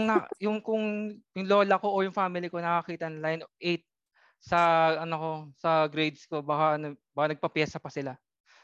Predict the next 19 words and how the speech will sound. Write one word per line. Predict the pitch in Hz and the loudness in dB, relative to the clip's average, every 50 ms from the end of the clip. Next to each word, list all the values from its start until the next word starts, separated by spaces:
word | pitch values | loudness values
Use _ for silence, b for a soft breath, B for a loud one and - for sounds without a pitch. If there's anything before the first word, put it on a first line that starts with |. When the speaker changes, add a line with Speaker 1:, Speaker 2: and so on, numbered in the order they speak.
| B B | B B
Speaker 1:
<laughs> | B B B B B _ - 440 - - - - _ _ _ - - - - - _ _ _ - - - - - - - 247 311 - 403 - - 285 | B B B B B _ -6 -6 -6 -6 -8 -14 _ _ _ -2 -2 -2 -2 -4 _ _ _ -8 -4 -4 -4 -4 -4 -4 -2 0 2 2 4 4 4
Kaya | 466 294 269 | 4 6 6
sabi | 277 254 254 | 6 4 2
ko, | 240 - b b b _ _ _ - | 0 -6 b b b _ _ _ -8
iba | 160 156 180 | -2 2 2
yung | 175 170 170 170 170 165 165 160 160 143 | 4 4 2 0 -2 -4 -6 -8 -8 -6
view | 135 156 165 160 147 - | -2 0 0 0 0 -2
ng | - 151 151 151 | -6 -6 -6 -4
mga | 147 147 135 139 139 - | -2 0 0 0 0 2
tao. | 139 123 123 120 120 120 120 123 123 123 127 - _ _ _ _ _ _ | 2 2 2 2 0 0 -2 -6 -8 -14 -18 -20 _ _ _ _ _ _
Post | - 156 160 151 - - | 0 0 0 0 -2 -4
nung | 165 156 156 156 | -4 -4 -4 -2
ganong, | 147 147 143 143 143 147 - - _ - | 0 0 0 0 -2 -4 -8 -10 _ -8
ah, | 139 135 135 127 127 123 | -4 -2 0 0 0 0
ganong | 123 127 127 123 123 117 | 0 -2 -2 -4 -4 -6
scenario, | - 165 175 175 175 170 151 139 131 127 135 139 135 _ _ _ _ _ _ _ _ - | -6 -4 -2 0 2 2 2 0 0 -2 -4 -8 -12 _ _ _ _ _ _ _ _ -6
ano | 190 196 202 | -6 -2 0
talaga | 233 233 233 233 220 208 | 0 0 2 0 -2 -2
eh, | 226 226 226 208 185 165 151 139 | -2 -2 -2 0 0 -2 -2 -4